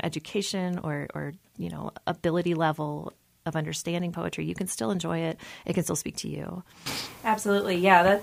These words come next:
Speaker 2: is my favorite part about poetry collections is that you can just flip it open with the little time that you have in your day and enjoy something. And then it doesn't have to be a long-term thing. You can put it away and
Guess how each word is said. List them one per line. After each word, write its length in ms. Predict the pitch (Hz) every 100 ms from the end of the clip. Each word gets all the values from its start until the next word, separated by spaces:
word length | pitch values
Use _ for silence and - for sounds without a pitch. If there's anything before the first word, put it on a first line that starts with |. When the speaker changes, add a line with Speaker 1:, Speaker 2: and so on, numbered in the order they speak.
| -
Speaker 2:
is 200 | 233 208
my 160 | 214 220
favorite 380 | 220 196 185 -
part 160 | 185
about 220 | 180 160
poetry 320 | - 180 180 175
collections 640 | 180 180 170 - 175 175
is 80 | 170
that 140 | 196
you 100 | 190
can 260 | 196 247 254
just 280 | 302 302 302
flip 320 | - 262 277
it 80 | 294
open 640 | 226 226 220 220 226 226 - - - - - - -
with 120 | 202
the 80 | 190
little 240 | 214 226
time 260 | 220 214 196
that 80 |
you 100 | 185
have 220 | 180 180 175
in 100 | 165
your 120 | 170
day 440 | 175 165 160 156 - - -
and 140 | - 185
enjoy 340 | 175 180 165
something. 580 | 175 175 180 208 214 233 - - - -
And 220 | 254 247
then 200 | 254 254
it 100 | 247
doesn't 220 | 262 240
have 220 | 247 233
to 80 | -
be 140 | 233 226
a 60 |
long-term 720 | 208 202 202 202 202 190 190 190 -
thing. 200 | 202 180
You 80 | 196
can 160 | 247 233
put 140 | 247
it 120 | 254
away 460 | 262 226 220 226 226 - - -
and 320 | 226 220 214